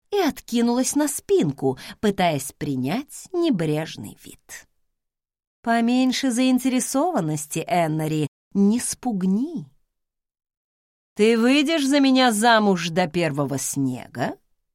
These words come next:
а я взамен пообещаю сделать тебя самой счастливой женщиной в Сартаре». «Не пойму,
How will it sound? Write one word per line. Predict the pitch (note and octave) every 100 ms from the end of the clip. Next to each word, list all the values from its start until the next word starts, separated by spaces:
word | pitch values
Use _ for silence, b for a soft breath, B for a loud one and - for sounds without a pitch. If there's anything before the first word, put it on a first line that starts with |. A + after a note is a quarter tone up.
| _ _ _ _ _ -
а | C4 G#3
я | D#3 D3+ C#3
взамен | C3+ C#3+ F#3+ A#3 D4 E4 G4 _ _ _ _ _ _ -
пообещаю | A#4+ G4 D#4 D4 - C#4+ C#4 B3+
сделать | F#3+ A#3+ A#3 G#3+
тебя | - G#3 F#3 F3+
самой | - - D#3+ D3+ F3 D4+
счастливой | - F4 - G3 F3+ F3 E3+
женщиной | D#3+ F#3+ F#3 - G3 G3+
в |
Сартаре». | - A#3 A#3 - F4 G#3+ - - _ _ _ _ _ _ _ _ _ _ _ _ _ _ _ _ _ _
«Не | F3 F3
пойму, | F#3 G#3+ B3 D4+ -